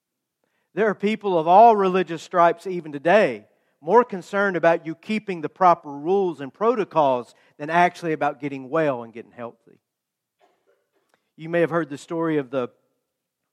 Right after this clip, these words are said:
the two Buddhist monks, and they come to this muddy river, and they're not allowed to touch a woman, to talk to a woman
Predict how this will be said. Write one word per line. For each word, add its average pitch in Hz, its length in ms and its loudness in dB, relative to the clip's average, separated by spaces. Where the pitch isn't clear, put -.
the 143 80 -20
two 170 260 -10
Buddhist 165 440 -4
monks, 175 560 -2
and 143 120 -14
they 143 80 -6
come 165 300 -2
to 160 100 -8
this 147 400 -12
muddy 170 360 -2
river, 175 500 -4
and 135 120 -20
they're 165 140 -8
not 160 200 0
allowed 151 400 2
to 147 60 -20
touch 165 300 -8
a 160 80 -12
woman, 170 460 -10
to - 80 -20
talk 170 320 -2
to 165 100 -10
a 160 100 -8
woman 180 460 -8